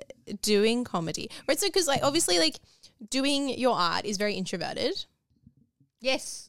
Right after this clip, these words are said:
Speaker 2: silent.
Speaker 1: Silent, yeah. Except you've got the tunes going on. You had your tunes
Speaker 2: Yeah, or I
Speaker 1: cranking when I
Speaker 2: listen to a
Speaker 1: walked in.
Speaker 2: book. I sometimes listen to
Speaker 1: Oh, nice.
Speaker 2: uh,
Speaker 1: Yeah.
Speaker 2: audiobooks. I listen to a lot of audiobooks and podcasts. Yeah.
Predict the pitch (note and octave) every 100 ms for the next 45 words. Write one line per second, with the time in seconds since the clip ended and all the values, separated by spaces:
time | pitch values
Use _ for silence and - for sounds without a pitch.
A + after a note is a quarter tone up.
0 | F4 - B3+ C4+ C4+ E3+ D3 _ _ _
1 | - D#4 G#4 G#4+ C#4 G3 A3+ D#4 F#4 C4+
2 | G#3 G#3+ C4 C4 B3+ - - C#4+ D4 B3
3 | A3+ F3+ F3+ G3+ G3+ G3+ - C4 C4+ A#3
4 | A#3+ A3+ A#3 A#3 G#3 - G3+ G3+ F#3 A3
5 | - D#4 F4 - - G#3 C4 A3+ A3 G#3+
6 | G3 G#3+ G#3 G4+ A4 A#4+ G#3+ - A3 -
7 | C#4+ A3+ B3 B3 B3 A3 A3 G3 - G#3
8 | G#3+ G#3 G#3+ A#3 G#3+ A3 A3 G3+ A3 A3
9 | - G#3+ A3+ A3 G3 - G3 G#3 - -
10 | - D4 A#3